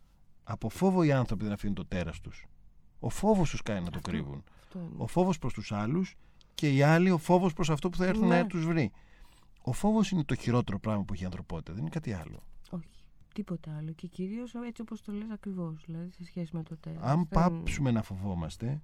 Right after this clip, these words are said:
Speaker 1: θα είμαστε και καλύτεροι άνθρωποι. Αν, δεν ξέρω τι σημαίνει καλύτερος
Speaker 2: Ναι, ναι,
Speaker 1: άνθρωπος
Speaker 2: ναι, ναι.
Speaker 1: σε όλο το φάσμα, αλλά εν πάση περιπτώσει θα είμαστε άνθρωποι, να το πω διαφορετικά. Δεν θα είμαστε καλύτεροι ή χειρότεροι άνθρωποι,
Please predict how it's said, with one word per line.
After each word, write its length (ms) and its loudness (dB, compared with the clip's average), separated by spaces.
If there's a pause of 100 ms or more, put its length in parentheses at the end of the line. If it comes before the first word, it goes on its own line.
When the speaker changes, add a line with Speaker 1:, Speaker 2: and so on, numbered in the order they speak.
(180)
Speaker 1:
θα 140 -2
είμαστε 220 2
και 80 -16
καλύτεροι 460 4
άνθρωποι. 460 2 (720)
Αν, 280 -4
δεν 120 -6
ξέρω 140 -2
τι 80 -8
σημαίνει 220 -2
καλύτερος 440 -2
Speaker 2:
Ναι, 60 2
ναι, 60 4
Speaker 1:
άνθρωπος 300 2
Speaker 2:
ναι, 120 -2
ναι. 120 -4
Speaker 1:
σε 160 -4
όλο 240 -2
το 100 -10
φάσμα, 500 -4 (420)
αλλά 200 0
εν 60 0
πάση 180 2
περιπτώσει 420 2 (260)
θα 180 4
είμαστε 300 6
άνθρωποι, 400 0
να 80 -2
το 80 -2
πω 100 -2
διαφορετικά. 420 0
Δεν 120 -2
θα 100 2
είμαστε 200 2
καλύτεροι 460 -2
ή 20 -6
χειρότεροι 400 -4
άνθρωποι, 460 -6